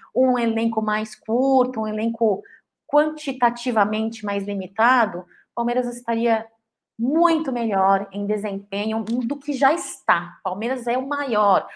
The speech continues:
Palmeiras vem trazendo muitos resultados positivos, numericamente falando. Você, em todo pré-jogo, nos traz números, nos traz informações, e você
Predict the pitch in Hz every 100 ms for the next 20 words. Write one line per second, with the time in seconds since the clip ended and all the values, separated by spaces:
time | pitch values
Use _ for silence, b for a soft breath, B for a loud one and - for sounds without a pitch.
0 | B - 214 262 262 262 247 254 226 285
1 | 370 277 269 262 247 247 - 220 202 -
2 | 233 214 220 262 247 247 226 220 - 185
3 | 214 247 262 B _ 208 202 254 240 240
4 | 240 233 220 202 220 214 - 220 214 202
5 | 202 233 247 240 220 202 226 214 208 202
6 | 196 196 196 220 240 B B - 285 330
7 | 403